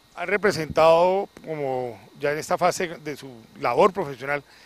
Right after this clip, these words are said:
el noticiero, el Telepacífico Noticias es un reto interesante porque ha habido cambios de horarios, pero a su vez cada vez va mejorando.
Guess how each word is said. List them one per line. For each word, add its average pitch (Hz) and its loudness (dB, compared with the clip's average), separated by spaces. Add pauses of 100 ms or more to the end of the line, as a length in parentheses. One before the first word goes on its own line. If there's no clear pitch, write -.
(180)
el 180 -4
noticiero, 180 0
el 196 0
Telepacífico 156 -6
Noticias 151 -10
es 180 -6
un 185 -6
reto 190 -4
interesante 160 -4
porque 170 -10
ha 135 -4
habido 165 -2
cambios 190 -4
de 214 2
horarios, 185 -2 (340)
pero 180 4
a 156 2
su 151 -8
vez 165 -4
cada 196 6
vez 196 2
va 202 2
mejorando. 185 -2